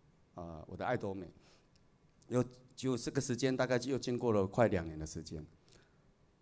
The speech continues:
所以才会今天站在这里啦。那呢，我就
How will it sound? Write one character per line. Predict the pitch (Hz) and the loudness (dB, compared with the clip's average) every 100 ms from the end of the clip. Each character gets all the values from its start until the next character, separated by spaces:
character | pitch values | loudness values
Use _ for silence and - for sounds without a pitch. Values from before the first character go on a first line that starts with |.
| - 98 | -10 0
所 | 120 | 4
以 | 117 | 6
才 | 117 117 | 6 6
会 | 120 | 6
今 | 113 117 | 4 2
天 | 113 110 110 | 2 2 0
站 | 107 | 2
在 | 104 | 0
这 | 101 104 | 0 0
里 | 82 85 | -2 -10
啦。 | - - _ _ - - _ _ _ - | -14 -20 _ _ -20 -20 _ _ _ -2
那 | 135 127 | 2 4
呢， | 117 110 110 - - | 4 2 -2 -6 -4
我 | 117 104 98 98 98 101 - _ _ _ | 0 2 2 2 0 -4 -12 _ _ _
就 | - 139 127 113 110 107 104 | -4 0 2 2 2 2 -2